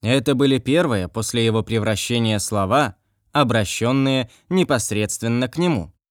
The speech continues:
Она побежала в смежную комнату за какими-то каплями, с помощью которых можно было привести мать в чувство. Грегор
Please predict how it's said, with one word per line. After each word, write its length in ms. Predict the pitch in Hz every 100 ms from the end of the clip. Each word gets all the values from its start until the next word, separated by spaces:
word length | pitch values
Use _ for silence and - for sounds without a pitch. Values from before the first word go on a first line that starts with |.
| _ _ _ _ -
Она 300 | 123 143 139
побежала 500 | 127 107 135 131 117
в 40 |
смежную 500 | - 135 107 123 110
комнату 480 | 120 139 151 143 135
за 120 | 123
какими-то 480 | 123 131 127 110 113
каплями, 640 | 139 165 104 87 80 - _ _
с 120 | - -
помощью 440 | 208 170 - 123
которых 460 | 113 101 131 147 123
можно 320 | 123 110 117
было 220 | 113 107
привести 460 | - 104 98 - 107
мать 280 | 107 113
в 60 | -
чувство. 540 | - 170 - 80 71 - _ _ _ _ _ _ -
Грегор 600 | 95 113 139 139 147